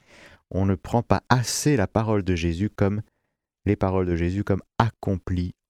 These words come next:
en nous. On est encore un peu dans l'Ancien Testament en train d'attendre la venue du Messie.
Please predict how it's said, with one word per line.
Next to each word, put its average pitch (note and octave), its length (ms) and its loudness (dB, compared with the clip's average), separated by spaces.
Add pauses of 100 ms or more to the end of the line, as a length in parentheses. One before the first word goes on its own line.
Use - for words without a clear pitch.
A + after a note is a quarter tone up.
en F2+ 180 0
nous. E2+ 440 -8 (1120)
On C3+ 240 0
est E3 200 0
encore D#3+ 520 2
un D3+ 100 0
peu E3 240 2
dans D3+ 160 0
l'Ancien D3+ 340 0
Testament D3 680 0
en C#3 60 0
train D3+ 220 0
d'attendre D3 460 2
la C3 120 4
venue D3+ 260 -2
du D#3 100 -2
Messie. F3 480 0